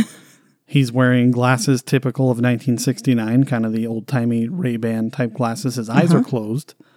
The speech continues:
Speaker 2: Fairly bushy eyebrows, longer kinda bushy hair,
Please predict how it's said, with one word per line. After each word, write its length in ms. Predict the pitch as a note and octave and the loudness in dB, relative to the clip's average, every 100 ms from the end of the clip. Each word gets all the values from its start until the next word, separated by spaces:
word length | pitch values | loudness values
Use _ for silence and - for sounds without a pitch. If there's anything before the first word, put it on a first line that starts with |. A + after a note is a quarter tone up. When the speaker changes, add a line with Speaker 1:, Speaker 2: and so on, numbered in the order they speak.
| _ _ _ _ _ _ _ _ - | _ _ _ _ _ _ _ _ -2
Speaker 2:
Fairly 340 | E3+ D#3+ E3 | 2 4 4
bushy 360 | C3 C#3+ - D3 | 4 2 2 2
eyebrows, 640 | B2+ A2+ A#2 A2+ B2 F#3 | 2 2 0 0 -4 -4
longer 500 | C#3+ B2+ C3 C3 B2+ | 0 2 4 2 0
kinda 280 | - C3 A#2+ | 0 0 0
bushy 460 | B2 A#2+ B2+ B2 | -2 -2 0 0
hair, 460 | B2 C3 A2 B2+ | 0 -2 0 -2